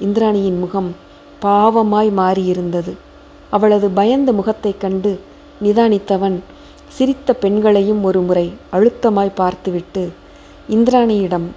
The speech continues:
திரும்பிச் சொன்னான், "ஆனா நான் சீரியஸாத்தான் கேட்டேன்."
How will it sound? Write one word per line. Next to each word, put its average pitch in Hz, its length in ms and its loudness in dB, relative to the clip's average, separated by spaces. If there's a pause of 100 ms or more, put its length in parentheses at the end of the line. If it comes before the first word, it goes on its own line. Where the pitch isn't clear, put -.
திரும்பிச் 220 360 -2
சொன்னான், 185 460 -2 (420)
"ஆனா 185 380 0 (340)
நான் 185 420 2 (360)
சீரியஸாத்தான் 233 720 0
கேட்டேன்." 175 400 -6